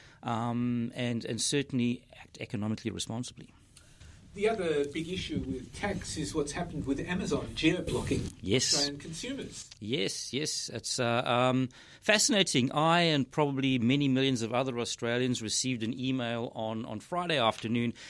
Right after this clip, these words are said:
Speaker 1: telling me I could no longer purchase, uh, books from Amazon dot com and, uh, Kindle from Amazon dot co dot U K, where I,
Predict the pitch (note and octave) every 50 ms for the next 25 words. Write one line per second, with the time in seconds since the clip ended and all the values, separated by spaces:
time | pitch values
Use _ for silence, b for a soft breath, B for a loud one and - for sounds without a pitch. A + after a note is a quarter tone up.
0 | B B - - - D3+ C#3+ D3 C#3+ C#3 C#3 C3+ B2+ A#2 A#2+ - - A#2+ G2+ A2
1 | A#2+ C3 C#3+ C#3 C3 B2+ B2 B2 B2 A2+ A#2 A2+ G#2+ F2+ - - - C3+ C3+ B2+
2 | - - B2 A2 - - - A2 G#2 G#2 G2 G2+ D#3 D#3 - - - - B2+ A#2
3 | A2 A2 A#2 A#2+ A#2 B2 A#2+ G2 A2+ G#2+ A2 - F#2 - - - - C#3 D3+ F3
4 | G3+ G3+ B B B B B B B B B - B2+ B2 A#2+ A#2+ B2 A#2+ A#2+ B2
5 | B2 A2+ A#2+ A#2+ B2 A#2+ A#2 - - G#3+ A3+ F#3+ D#3 A2 G2+ - - - A#2+ A#2
6 | A#2 A#2 A#2 A#2 B2+ C3+ B2 B2 B2+ B2 A#2+ G#2 A2+ A#2+ A#2+ A#2+ A#2+ A#2 G#2+ A#2
7 | A2+ - - - - A#2+ A#2 A2+ A2 - - A#2+ A#2+ A#2+ A#2+ A#2 A2+ - A2+ A#2
8 | A2+ - G3 G#3 D3 G2+ G#2 G#2+ G#2 G#2 G2+ G2+ G2+